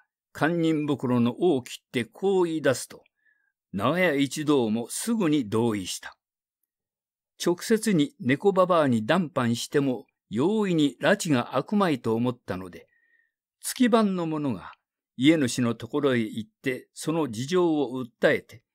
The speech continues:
おまきが素直に猫を追い払えばよし、さもなければ棚立てを食わしてくれと頼んだ。家主も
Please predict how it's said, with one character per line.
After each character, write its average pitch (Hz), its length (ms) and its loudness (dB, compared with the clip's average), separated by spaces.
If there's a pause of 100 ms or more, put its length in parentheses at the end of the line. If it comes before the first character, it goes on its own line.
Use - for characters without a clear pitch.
(680)
お 123 100 -2
ま 147 140 4
き 131 160 0
が 117 120 0
素 - 180 -8
直 139 260 4
に 117 220 0
猫 135 400 0
を - 160 -8
追 139 120 4
い 139 80 2
払 131 260 4
え 104 60 -2
ば 101 140 -6
よ 104 140 -6
し、 - 180 -12 (480)
さ - 240 -4
も 190 160 -2
な 120 160 -6
け 127 140 -2
れ 98 80 -4
ば - 160 -14 (460)
棚 139 280 0
立 160 160 4
て 165 100 2
を 160 80 4
食 156 220 -2
わ 165 100 6
し - 80 -6
て 143 140 -4
く 139 120 -4
れ 156 100 2
と 165 140 -4
頼 110 280 -6
ん 90 120 -10
だ。 - 160 -18 (1500)
家 196 240 0
主 139 280 -2
も 107 200 -4